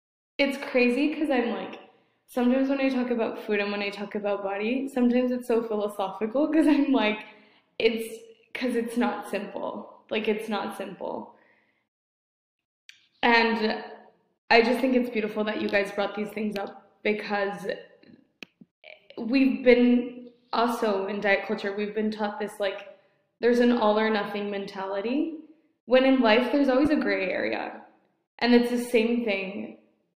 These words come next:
with our bodies, like, and with food. Like, I feel like when I was growing up,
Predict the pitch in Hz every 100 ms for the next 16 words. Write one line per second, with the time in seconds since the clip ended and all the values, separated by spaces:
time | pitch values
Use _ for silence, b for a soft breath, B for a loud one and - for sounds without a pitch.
0 | - 226 220 202 190 107 101 110 113 -
1 | 113 110 - - - _ _ _ _ _
2 | _ _ _ - _ _ _ _ _ 262
3 | 277 285 277 - 330 254 - - - -
4 | - _ _ _ - 247 220 - - -
5 | - - _ _ _ _ _ _ _ _
6 | _ _ _ 247 254 269 254 254 285 294
7 | 285 - 226 226 214 208 - 202 202 208
8 | 202 202 190 190 196 - -